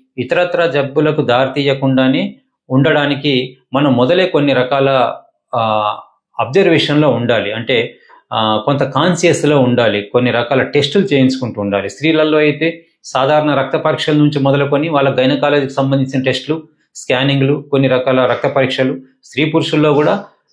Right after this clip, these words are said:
కంపల్సరీగా చేసుకోవాల్సిన పరీక్షల్లో డయాబెటిక్ టెస్ట్ ఒకటి కంపల్సరీగా చేసుకోవాలి. నలభై ఏళ్ళు వచ్చిన తర్వాత అబ్జర్వేషన్‌లో ఉండాలి. గుండెకి సంబంధించిన సమస్యలు,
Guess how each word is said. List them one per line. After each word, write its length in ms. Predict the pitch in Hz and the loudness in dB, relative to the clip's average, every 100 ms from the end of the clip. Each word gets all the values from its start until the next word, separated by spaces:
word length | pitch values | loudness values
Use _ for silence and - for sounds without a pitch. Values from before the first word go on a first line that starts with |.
| - - | -12 -2
కంపల్సరీగా 520 | 135 180 175 170 160 | 0 0 2 2 2
చేసుకోవాల్సిన 680 | 143 143 139 139 135 131 135 | 2 0 2 2 2 0 -2
పరీక్షల్లో 800 | 127 123 127 131 127 127 120 - _ - | 0 -2 0 0 4 2 0 -8 _ -4
డయాబెటిక్ 460 | 117 127 139 131 143 | 0 0 0 -2 -2
టెస్ట్ 200 | 131 135 | -2 -2
ఒకటి 200 | 127 - | -2 -2
కంపల్సరీగా 560 | 127 135 - 131 131 | -2 0 0 -2 -2
చేసుకోవాలి. 600 | 127 131 127 139 131 131 | 0 0 0 0 2 2
నలభై 320 | 127 120 127 127 | 2 -2 0 2
ఏళ్ళు 140 | 127 | 2
వచ్చిన 220 | 123 123 | -2 -4
తర్వాత 400 | 123 120 123 123 131 131 _ _ - | -2 2 2 2 -2 -4 _ _ -8
అబ్జర్వేషన్‌లో 600 | 107 104 131 131 131 131 | -4 0 2 2 2 2
ఉండాలి. 500 | 127 123 127 127 131 - _ - | 2 2 2 0 -2 -10 _ -6
గుండెకి 240 | 113 143 135 | -2 -2 0
సంబంధించిన 420 | 135 139 127 131 | 0 2 2 0
సమస్యలు, 560 | 131 123 127 135 127 | 0 0 0 0 0